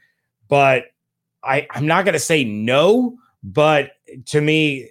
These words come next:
David, almost like you said, it, you, you start to look at, at players that have connections with coaches on the staff at this stage in the game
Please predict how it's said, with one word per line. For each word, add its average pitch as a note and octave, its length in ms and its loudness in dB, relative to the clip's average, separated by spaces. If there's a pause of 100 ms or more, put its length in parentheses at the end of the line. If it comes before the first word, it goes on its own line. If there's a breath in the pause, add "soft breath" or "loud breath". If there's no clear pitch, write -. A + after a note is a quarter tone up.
(140)
David, C3+ 320 -2
almost B2+ 280 -4
like B2+ 220 -4
you C3 100 -6
said, B2+ 340 -2
it, A#2+ 140 -6
you, B2+ 160 -10
you B2 240 -10
start E3 400 0
to D3+ 80 -2
look C#3+ 320 0
at, C3 180 -2 (280)
at B2 340 -2
players C3+ 460 0
that A#2+ 120 -8
have C3+ 340 -2
connections B2 720 -6
with G#2+ 160 -10
coaches B2 420 -4
on A#2+ 200 0
the A2+ 80 -8
staff A#2+ 420 -4
at A#2 120 -12
this A#2+ 140 -10
stage B2 380 -6
in B2+ 60 -6
the B2+ 80 -4
game C3 360 -2